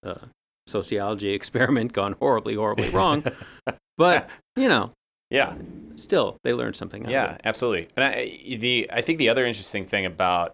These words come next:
Speaker 2: you know, a company like Google, you know, that's so kinda data-centric is that there's such a quantity of scale that they have that they can really get at what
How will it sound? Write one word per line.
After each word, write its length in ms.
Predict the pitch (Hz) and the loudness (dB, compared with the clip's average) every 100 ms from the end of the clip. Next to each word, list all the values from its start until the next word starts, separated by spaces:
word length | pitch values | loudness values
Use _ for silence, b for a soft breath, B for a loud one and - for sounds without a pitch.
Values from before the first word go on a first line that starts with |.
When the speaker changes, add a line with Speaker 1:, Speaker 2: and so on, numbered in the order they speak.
| _ - | _ -4
Speaker 2:
you 60 | |
know, 140 | 120 104 | 0 0
a 40 | |
company 720 | - 120 117 113 107 98 95 | -2 -2 0 0 0 0 -2
like 420 | 92 98 95 90 - - | -2 0 0 -2 -12 -8
Google, 600 | 113 110 95 87 82 - _ | -6 0 0 0 -2 -6 _
you 80 | 107 | -4
know, 80 | 107 | -2
that's 180 | 98 - | -2 -2
so 380 | - - 107 101 | 0 4 4 4
kinda 260 | 101 95 85 - | 0 -2 -4 -6
data-centric 840 | 101 107 117 123 127 135 135 - - _ _ _ - | -2 0 0 0 -2 -4 -6 -8 -20 _ _ _ -6
is 200 | 98 92 | -4 0
that 360 | 95 90 - _ _ - | 2 2 0 _ _ -4
there's 240 | 139 135 | 2 2
such 300 | - 175 156 | 4 4 2
a 60 | 135 | 0
quantity 440 | - 143 123 113 | 0 2 2 0
of 80 | 92 | 0
scale 520 | - - 101 107 120 | -2 0 0 0 -2
that 140 | 120 120 | -2 -2
they 140 | 131 | -2
have 280 | 131 131 - - | 0 -4 -6 -10
that 100 | - | -6
they 100 | 160 | -4
can 160 | 117 | -2
really 360 | 101 110 110 95 | 0 2 2 2
get 360 | 85 98 95 | 0 -2 0
at 320 | 85 85 87 - | 0 0 -2 -6
what 400 | 95 101 104 - | -4 2 2 0